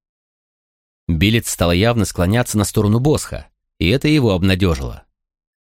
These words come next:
А Сэмюэлс решил, что это сигнал к окончанию совещания.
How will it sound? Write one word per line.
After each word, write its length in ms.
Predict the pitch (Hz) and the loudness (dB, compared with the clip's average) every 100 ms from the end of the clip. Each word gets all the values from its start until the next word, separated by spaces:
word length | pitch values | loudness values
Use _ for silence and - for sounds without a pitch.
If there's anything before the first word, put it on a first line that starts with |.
| _ | _
А 120 | - | -2
Сэмюэлс 480 | - 147 147 123 - | 0 0 2 0 0
решил, 320 | 90 - 160 | -2 0 0
что 160 | 151 - | 0 -2
это 160 | 104 92 | -2 -2
сигнал 440 | - 98 135 143 | 0 0 0 0
к 60 | 139 | -2
окончанию 560 | 135 127 104 92 90 | -2 0 0 2 0
совещания. 720 | - 104 113 - 65 50 - | 0 0 0 -2 -4 -8 -16